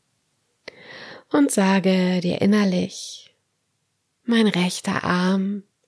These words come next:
ist schwer. Mein rechter Arm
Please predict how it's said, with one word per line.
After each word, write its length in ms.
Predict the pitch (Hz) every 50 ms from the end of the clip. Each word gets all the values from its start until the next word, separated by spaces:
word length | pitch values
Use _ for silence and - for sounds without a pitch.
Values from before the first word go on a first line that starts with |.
| _ _ _
ist 340 | - 190 190 185 - - -
schwer. 760 | - - - - 190 180 175 175 175 175 175 170 170 170 185 190 _ _ _ _ _ _ _ _ _ _ _ _ _ _ _ _ _ _ _ _ _ _ _ _ _ _ _ _ _ _ _ _ _ _ _ _ _ _ _ _ _ _ _ _ _ _ _ _ _ _ _ _ _ _ _ _ _ _ _ _ _ _ _ _ _ _ _ _ _ _ _ _ _ _ _ _ _ _ _ _ _ _
Mein 220 | - 196 190 180 175
rechter 640 | 175 170 180 180 190 190 - - - - 190 170 -
Arm 540 | - 175 180 180 190 202 208 220 240 247